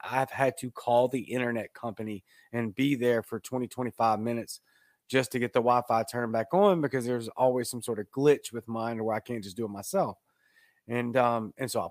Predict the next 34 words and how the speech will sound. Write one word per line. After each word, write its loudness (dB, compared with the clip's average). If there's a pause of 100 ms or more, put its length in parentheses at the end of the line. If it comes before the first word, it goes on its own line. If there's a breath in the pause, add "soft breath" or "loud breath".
plugged 4
the 2
Wi-Fi 4
back -4
in -4
real -4
quick, -4
and -6
I'm -2
just, -4 (640)
uh, -2
I'm, 2
I'm, -4 (560)
at 4
this 4
point, 4
I'm 4
like, 2
"I'm 2
guess 0
he's -4
just, -6
you -4
know, -6 (280)
they'll -2
end 0
the 0
show 4
and 0
it'll 0
just -4
be, 0 (120)
be 4
there, -6